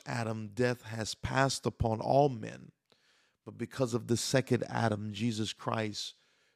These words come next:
grace and righteousness has passed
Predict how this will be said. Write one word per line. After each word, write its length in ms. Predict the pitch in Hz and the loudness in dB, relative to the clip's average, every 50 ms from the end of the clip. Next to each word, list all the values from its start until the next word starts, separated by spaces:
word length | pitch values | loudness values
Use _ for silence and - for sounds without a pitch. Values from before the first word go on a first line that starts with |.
| _ _ - 110 | _ _ -16 -10
grace 800 | 113 110 110 120 120 117 110 104 92 - - - - - - - | -6 -2 0 2 2 2 0 -2 -2 -4 -4 -4 -6 -8 -10 -10
and 220 | - 107 104 104 104 | -10 -10 -6 -2 0
righteousness 760 | 110 120 127 120 - - 107 - - - - - - - - | 2 2 2 2 0 -4 -8 -8 -8 -10 -10 -12 -12 -10 -8
has 200 | 117 113 101 - | -8 -8 -8 -4
passed 500 | - - - 110 110 107 95 - - | -2 0 0 0 0 -2 -2 -4 -8